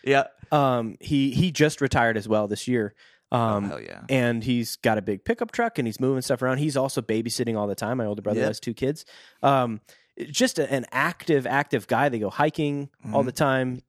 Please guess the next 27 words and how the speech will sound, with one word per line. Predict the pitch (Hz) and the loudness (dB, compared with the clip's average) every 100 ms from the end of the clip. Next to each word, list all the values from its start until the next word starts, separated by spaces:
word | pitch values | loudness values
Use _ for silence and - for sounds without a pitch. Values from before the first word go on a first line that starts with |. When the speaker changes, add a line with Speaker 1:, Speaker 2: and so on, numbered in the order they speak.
| _ - | _ -2
Speaker 2:
mid | 175 | -2
sixties. | - 151 - 151 135 - _ _ _ _ _ _ - | 0 -4 -2 -2 -2 -4 _ _ _ _ _ _ -2
And | 151 143 139 | 0 0 -2
no | 135 139 170 208 | -4 -2 0 0
part | 208 - 165 147 | 0 0 0 -2
of | 113 | -4
me | 117 107 | -4 -4
is | 101 | -4
surprised | 110 120 87 85 | -6 -6 -6 -8
by | 85 | -8
that. | 69 58 - _ _ - | -8 -12 -16 _ _ 0
Are, | 147 156 | 2 4
are | 160 | 2
you, | 160 180 175 | 2 -2 -2
are | 147 | -4
you | 165 | -2
shocked | - - 165 151 - - 147 | -4 0 0 -2 -8 -6 -4
at | 139 | -2
your | 143 | -2
father's | - 131 135 131 | 0 0 0 -2
activity? | 131 147 139 143 _ _ - - - _ _ - | -2 -4 -6 -8 _ _ -20 -20 -20 _ _ -6
Speaker 1:
No, | 151 185 117 76 | 0 2 2 -4
just | 123 131 | -8 -6
worrisome | 123 131 123 - 101 | -2 -2 -4 -8 -10
about | 95 80 76 | -6 -6 -6
it. | - _ _ _ _ 247 | -10 _ _ _ _ -2
Speaker 2:
Okay. | 262 | -2